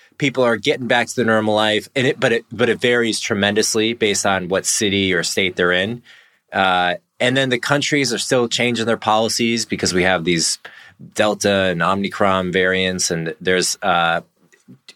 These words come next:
constantly changing country policies. Has that affected the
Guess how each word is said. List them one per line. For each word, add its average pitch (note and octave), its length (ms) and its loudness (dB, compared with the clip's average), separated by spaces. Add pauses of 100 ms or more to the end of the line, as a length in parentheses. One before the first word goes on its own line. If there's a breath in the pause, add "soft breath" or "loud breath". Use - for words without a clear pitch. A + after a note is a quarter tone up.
constantly A2+ 500 -2
changing F#2+ 680 0 (200)
country - 320 0
policies. A2 600 0 (680 loud breath)
Has C3 280 0
that C#3 340 0 (640)
affected B2 600 0
the A2+ 240 2